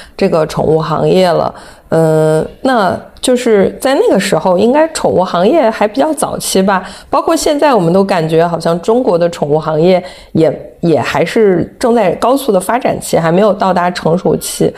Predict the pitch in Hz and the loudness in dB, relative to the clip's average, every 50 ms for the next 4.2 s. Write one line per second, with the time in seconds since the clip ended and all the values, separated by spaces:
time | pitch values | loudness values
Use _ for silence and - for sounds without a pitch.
0 | - - - - - - - - 185 208 233 220 185 180 - 180 180 190 185 185 | -10 -20 -20 -20 -18 -8 -2 0 2 2 2 2 0 0 0 0 2 2 2 2
1 | 208 240 254 262 254 262 240 - 339 330 269 208 180 170 165 165 - 165 165 165 | 2 2 0 0 0 0 0 0 2 2 2 2 2 2 2 2 2 0 0 0
2 | - - - - 165 180 175 - - - 233 233 233 220 196 226 240 240 254 254 | -2 -2 -2 0 0 -2 -2 -2 -2 -2 0 0 0 0 0 0 0 0 0 0
3 | 247 247 262 254 - - - 175 196 214 220 233 240 - - 359 302 170 156 170 | 2 0 0 -2 -2 -2 0 0 2 2 2 0 -2 -2 -2 0 0 0 -2 -2
4 | 175 - - | -2 -4 -4